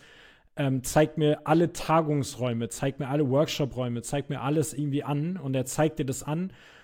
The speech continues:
und du bist vorher schon mit, äh, den Tagungsräumen und so weiter in Verbindung getreten und hast halt gesagt, „Hey, okay, was habt ihr denn da? Also kannst du mir genau sagen, was ihr da habt? Und ist es sichergestellt, dass es immer da ist?“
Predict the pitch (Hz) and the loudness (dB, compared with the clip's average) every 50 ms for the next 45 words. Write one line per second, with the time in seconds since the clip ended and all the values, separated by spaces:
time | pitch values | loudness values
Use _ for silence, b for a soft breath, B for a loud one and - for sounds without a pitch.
0 | B B B _ 143 135 139 139 131 - - - 131 139 127 127 147 - - - | B B B _ 0 2 2 2 -2 -6 -10 -6 -6 -2 2 2 0 0 0 -4
1 | - 160 165 175 156 156 160 - - - 160 156 151 147 143 139 135 139 - - | 0 2 2 4 4 2 0 -2 -2 -4 -4 -4 -2 -2 -2 -4 -4 -6 -10 -14
2 | - 135 131 127 113 135 131 123 120 131 - - 147 147 139 143 143 127 - - | -6 -6 -6 -2 -2 -2 -2 -2 -4 -6 -4 -2 -2 0 0 -2 -4 -4 -6 -4
3 | 139 139 139 135 131 127 127 117 120 117 127 123 127 - 131 113 120 127 120 - | -4 -4 -2 -2 -2 -4 -4 -6 -4 -2 -2 -2 0 -2 -4 -4 -4 -6 -6 -4
4 | - 120 117 131 160 196 190 160 139 123 123 - - - - 127 135 131 - 170 | -4 0 2 2 2 2 2 0 0 -2 -4 -6 -6 -4 -4 -4 -4 -4 -4 -8
5 | 185 185 143 131 123 131 139 - - 143 131 123 135 117 127 139 139 - 131 143 | -6 -6 -6 -4 -2 -2 -4 -2 -2 -4 -2 -2 -4 -4 -4 -4 -4 -4 -2 -2
6 | 156 147 135 - - 156 135 120 131 - - - 175 - - - 151 131 139 127 | 0 0 0 0 -2 -2 -2 -2 -4 -4 -2 -4 -4 -4 -2 -4 -2 -2 0 -2
7 | 127 131 156 156 117 120 120 120 120 - 139 143 139 - - 143 143 123 131 131 | 0 0 0 0 2 0 -2 -2 -2 -2 -4 -4 -4 -6 -4 -4 -2 0 0 2
8 | 143 156 160 143 127 143 151 156 151 139 131 127 131 - - 127 139 143 147 147 | 2 2 2 2 2 0 2 2 0 0 -2 -4 -2 -2 -4 -2 0 2 2 2
9 | 123 113 110 - - - B B B B B B B B B B B B B - | 0 -2 -4 -6 -14 -20 B B B B B B B B B B B B B 2
10 | 135 135 135 135 131 135 - - _ _ _ _ _ _ _ _ _ _ _ _ | 2 4 4 2 0 -2 -8 -16 _ _ _ _ _ _ _ _ _ _ _ _
11 | 170 165 165 - 175 165 - - 180 202 - - 190 143 143 - - 156 147 147 | 2 2 4 2 0 0 4 6 6 6 6 4 -2 0 -2 -2 0 2 2 2
12 | 147 135 - - - - - 170 165 147 131 123 139 143 143 139 160 180 139 - | 2 0 -2 -4 -8 0 0 2 2 2 2 2 2 2 2 2 4 2 2 2
13 | - - - | 0 -10 -14